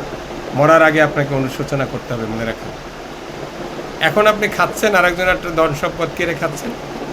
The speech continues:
আপনাকে মরার আগে এত অস-, অনুশোচনা করতে, "আল্লাহ, কী হবে, কী হবে, কী হবে?"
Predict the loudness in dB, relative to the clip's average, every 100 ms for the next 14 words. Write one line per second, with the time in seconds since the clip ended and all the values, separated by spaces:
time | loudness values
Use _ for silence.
0 | -8 -8 -8 -10 -4 -2 2 4 6 6
1 | 8 8 8 6 4 4 2 0 -8 -14
2 | -2 0 2 2 2 0 0 0 -2 0
3 | 2 2 2 2 2 2 0 -2 0 -2
4 | -2 -2 0 -2 -4 -2 -2 -2